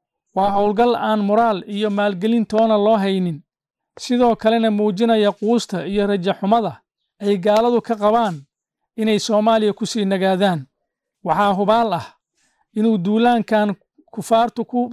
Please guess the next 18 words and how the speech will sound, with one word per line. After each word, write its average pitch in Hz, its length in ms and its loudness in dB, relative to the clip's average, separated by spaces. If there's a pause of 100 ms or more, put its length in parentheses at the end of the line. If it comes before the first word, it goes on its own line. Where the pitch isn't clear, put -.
dambayn 214 400 0
doono 180 340 -2 (920)
hoog 240 260 2
iyo 220 220 -2
hasiimo 202 680 0 (180)
dhabarka 220 380 0
loo 233 180 2
saaro 185 420 0 (560)
cadowga 220 400 0
Islaamka, 214 500 0
insha 196 300 -2
Allah. 185 360 0 (680)
Si - 220 -4
la 214 160 4
mid 226 180 2
ah 165 140 2 (640)
howlgalladii 208 600 2
saliibiyiinta 214 680 0